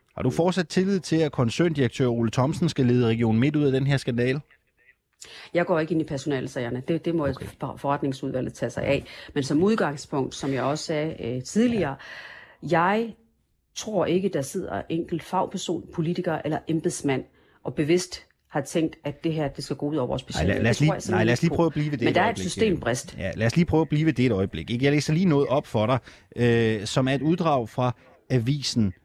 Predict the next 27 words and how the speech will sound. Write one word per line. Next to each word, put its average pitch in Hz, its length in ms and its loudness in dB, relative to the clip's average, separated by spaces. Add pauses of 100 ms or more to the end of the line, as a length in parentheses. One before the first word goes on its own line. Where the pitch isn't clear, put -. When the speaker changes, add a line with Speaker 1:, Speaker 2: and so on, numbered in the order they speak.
(140)
Speaker 1:
øh, 107 240 2
Danmark. 87 320 -6
Speaker 2:
Mm. 147 200 -2 (380)
Speaker 1:
Koncerndirektør 170 840 2
i 135 120 0
Region 127 380 4
Midt, 160 300 2
Ole 123 240 0
Thomsen, 175 500 0
fortæller, 180 420 0
at 127 240 0
de 123 100 -4
først 185 320 0
efter 170 340 0
Avisen 120 420 0
Danmarks 139 460 0
henvendelser 151 540 2 (360)
er 127 80 2
blevet 147 240 2
opmærksomme 143 600 2
på - 60 -2
afsnittet 131 760 2 (300)
i 104 100 -6
rapporten 160 480 0
om 110 200 0
formodet 123 580 2
dødsfald, 139 460 0